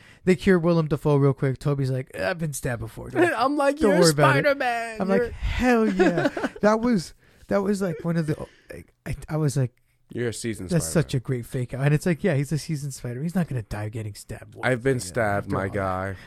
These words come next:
Speaker 2: Like,
Speaker 1: Yeah.
Speaker 2: I've been doing this job for decades.
Speaker 1: And that was just great. And, you know, t-, uh, uh, you know, Doctor Strange is there. Doctor Strange is gonna do the spell where everyone's gonna forget who he is, or if not,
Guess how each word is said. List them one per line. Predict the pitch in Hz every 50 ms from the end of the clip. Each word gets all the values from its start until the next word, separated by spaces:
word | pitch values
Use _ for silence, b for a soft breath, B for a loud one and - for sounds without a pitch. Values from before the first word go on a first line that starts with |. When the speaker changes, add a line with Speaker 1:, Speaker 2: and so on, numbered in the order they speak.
| - - -
Speaker 2:
Like, | 113 104 139
Speaker 1:
Yeah. | 131 113
Speaker 2:
I've | 113 107
been | 120 117 101
doing | 113 113 113 110 107 107
this | 104 101 -
job | - 104 98 95 92 -
for | - 92
decades. | - 98 92 - - 80 69 71 71 - - _ _ _ _ _ _ 165
Speaker 1:
And | 165 175
that | 180 185
was | 185 170 147
just | 160 147 - -
great. | - 151 147 143 143 147 -
And, | 165 139 135 135
you | 139 143
know, | 135 131 127
t-, | - - - 143 -
uh, | - - - - 95 - - - - - 92 -
uh, | -
you | - 170 170
know, | 143 139 139
Doctor | 135 151 147 147 - - 151 143
Strange | - - 139 135 131 127 123 127
is | 117 113
there. | 131 127 127 127 127 127 123 120
Doctor | - - 127 127 - 131
Strange | - - - 135 131 127 117 120
is | 110
gonna | - 135 120 120
do | 113 - 127
the | 117 117
spell | - - - 123 120 117 113
where | 113 113
everyone's | 113 110 117 117 117 110
gonna | - 127 117 113
forget | - - 113 127 120 113
who | 113 120 110
he | 101 120 123 117 117
is, | 117 107 - - 78
or | 95 120 117
if | 113 - - 127
not, | 123 127